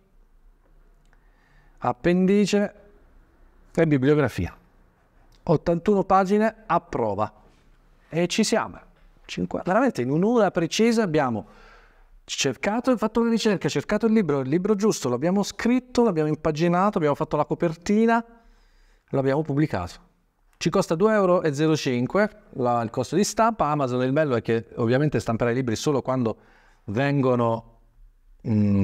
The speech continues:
acquistati, quindi tutto a costo zero. Qui devo fare, eh, devo mettere, mancava qualcosa,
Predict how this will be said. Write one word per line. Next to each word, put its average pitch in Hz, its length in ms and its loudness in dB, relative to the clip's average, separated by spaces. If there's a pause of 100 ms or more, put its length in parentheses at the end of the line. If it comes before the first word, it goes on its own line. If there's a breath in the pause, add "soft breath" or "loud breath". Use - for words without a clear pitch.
(120)
acquistati, 120 720 -2 (800)
quindi 110 240 2
tutto 175 220 0
a - 60 -2
costo 107 280 -2
zero. 87 220 -6 (520 soft breath)
Qui 170 140 2
devo 120 200 2
fare, 113 640 -2
eh, 107 580 -2 (280)
devo 107 280 0
mettere, 107 520 -2 (840)
mancava 104 420 -2
qualcosa, 147 480 0